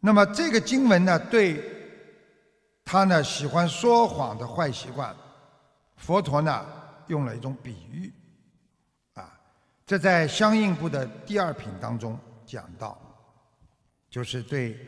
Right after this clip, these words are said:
小沙弥解说世事无常的本性。师父觉得这个弟子选的这一篇非常好，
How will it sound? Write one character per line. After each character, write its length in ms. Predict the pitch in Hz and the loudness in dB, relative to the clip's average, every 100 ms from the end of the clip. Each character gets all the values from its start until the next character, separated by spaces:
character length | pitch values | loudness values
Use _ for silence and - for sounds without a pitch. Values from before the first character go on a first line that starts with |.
| - - _ | -20 -20 _
小 200 | - 110 | -10 -8
沙 220 | 147 156 | -4 -2
弥 220 | 156 127 - - - | 0 -2 -6 -14 -20
解 200 | - 117 | -14 -14
说 240 | 90 131 123 | -12 -12 -12
世 240 | - 208 | -8 -8
事 220 | 143 151 123 - - - | -6 -8 -12 -16 -20 -16
无 140 | 139 | -14
常 220 | 139 117 | -14 -14
的 120 | 120 - - _ | -14 -16 -20 _
本 120 | - 92 | -20 -20
性。 220 | - - - _ _ _ _ _ _ _ _ _ _ _ _ _ _ _ _ _ _ _ | -20 -20 -20 _ _ _ _ _ _ _ _ _ _ _ _ _ _ _ _ _ _ _
师 160 | - 185 | -6 -2
父 120 | 175 | -2
觉 160 | 147 156 | 0 2
得 160 | 170 | 2
这 140 | 165 170 | 0 -2
个 80 | 165 | -2
弟 180 | 170 | -4
子 360 | 131 123 120 123 - - - - _ _ _ _ _ _ _ _ _ _ _ _ _ _ _ _ - | -6 -6 -6 -6 -12 -20 -20 -20 _ _ _ _ _ _ _ _ _ _ _ _ _ _ _ _ -8
选 160 | 135 127 | -6 -4
的 100 | 147 | -4
这 120 | 165 | -4
一 100 | 143 | -6
篇 260 | 113 143 | -4 -6
非 140 | 127 147 | -6 -8
常 180 | 117 117 | -8 -10
好， 240 | - - | -12 -20